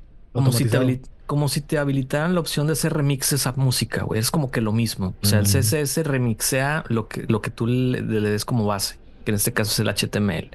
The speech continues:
Speaker 2: Sí.
Speaker 1: Y
Speaker 2: Sí.
Speaker 1: las tablas, güey, era un, un batallar, eh, hacer eso, esa flexibilidad. Por ejemplo, en el, en ese sitio, ah, estaba organizado en tres columnas, izquierda, derecha y centro, ¿no?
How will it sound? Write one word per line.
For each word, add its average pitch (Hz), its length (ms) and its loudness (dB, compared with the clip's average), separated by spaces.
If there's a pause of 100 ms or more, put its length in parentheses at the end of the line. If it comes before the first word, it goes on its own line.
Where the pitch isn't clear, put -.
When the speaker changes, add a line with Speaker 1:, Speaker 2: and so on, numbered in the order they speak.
(1160)
Speaker 2:
Sí. 98 140 2 (360)
Speaker 1:
Y 175 80 2
Speaker 2:
Sí. 156 60 2
Speaker 1:
las 139 240 0
tablas, 135 460 0
güey, 107 280 0
era 107 160 0
un, 120 720 2
un 117 380 2
batallar, 117 640 0 (400)
eh, 98 440 0
hacer 120 300 -2
eso, 143 260 -2
esa 120 180 0
flexibilidad. 113 680 0
Por 113 120 -2
ejemplo, 110 500 0 (800)
en 120 180 0
el, 120 200 0
en 123 160 0
ese 123 220 0
sitio, 135 580 0 (420)
ah, 117 200 -2
estaba 127 320 0
organizado 127 340 0
en 113 80 -2
tres 113 220 -2
columnas, 143 480 0
izquierda, 123 360 -2
derecha 110 360 -2
y 107 80 0
centro, 95 420 -2
¿no? 135 240 0